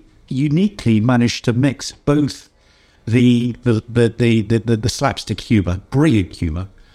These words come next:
but also the logic. Um, it wasn't, it wasn't completely illogical in the way that so many other games at that time,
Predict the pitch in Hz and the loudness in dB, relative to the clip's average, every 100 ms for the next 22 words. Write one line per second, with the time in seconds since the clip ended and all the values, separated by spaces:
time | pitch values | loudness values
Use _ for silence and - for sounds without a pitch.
0 | _ _ _ - 165 233 262 - 196 185 | _ _ _ -4 0 0 -2 -4 -4 -2
1 | 180 196 - 90 - - _ _ _ 127 | 0 -2 -2 -8 -10 -16 _ _ _ -6
2 | 131 131 156 151 156 202 196 147 - - | -4 -4 -2 -2 0 -2 -2 -6 -10 -4
3 | 143 117 170 190 127 - 139 - 120 104 | -2 0 -2 -2 -4 -4 -4 0 2 4
4 | 113 113 - 104 98 87 90 95 90 - | 4 2 0 -4 0 2 2 2 2 0
5 | - 117 98 90 107 101 95 82 80 87 | -4 -2 0 2 2 0 -2 -2 -2 -2
6 | 87 - 82 82 76 | -2 -4 -6 -4 -6